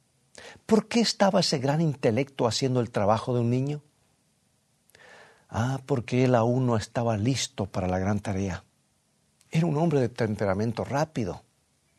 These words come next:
¿Quién podía en un arrebato de ira matar a un hombre y en pocos segundos enterrarlo en la arena? Llevó,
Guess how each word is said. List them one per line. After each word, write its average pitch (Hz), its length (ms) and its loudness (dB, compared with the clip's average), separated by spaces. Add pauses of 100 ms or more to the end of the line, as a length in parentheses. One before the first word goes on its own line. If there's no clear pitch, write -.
(380)
¿Quién 196 180 8
podía 175 380 4
en 156 80 4
un 175 160 6
arrebato 147 520 4
de 127 120 4
ira 147 160 6
matar 127 480 2
a 165 60 6
un 135 160 2
hombre 170 300 4
y 120 60 2
en 110 140 2
pocos 180 320 -2
segundos 151 580 0
enterrarlo 131 680 2
en 104 60 0
la 104 80 2
arena? 90 360 -4 (2250)
Llevó, 170 640 6